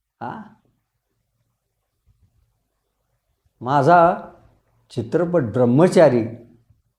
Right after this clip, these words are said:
हा चालला आणि चार पैसे मिळायला लागले, हे यांना बघवेना, म्हणून हे ओरडायला लागले. आणि हे ब्रह्मचारी, "मीनाक्षी तवकडे कपडे घालून पाण्यात उतरली."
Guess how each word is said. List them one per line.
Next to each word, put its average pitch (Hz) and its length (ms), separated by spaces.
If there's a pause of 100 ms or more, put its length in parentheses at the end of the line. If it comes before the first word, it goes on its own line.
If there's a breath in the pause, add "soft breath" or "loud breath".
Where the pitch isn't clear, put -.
(140)
हा 220 260
चालला 185 360
आणि 190 220
चार 180 260
पैसे 170 420
मिळायला 175 340
लागले, 156 280
हे 160 160
यांना 156 240
बघवेना, 135 540 (1300)
म्हणून 147 300
हे 180 100
ओरडायला 131 540
लागले. 110 280 (840)
आणि 165 140
हे 175 60
ब्रह्मचारी, 165 760 (320 loud breath)
"मीनाक्षी 277 880
तवकडे 240 540
कपडे 262 440
घालून 226 420
पाण्यात 196 420
उतरली." 175 600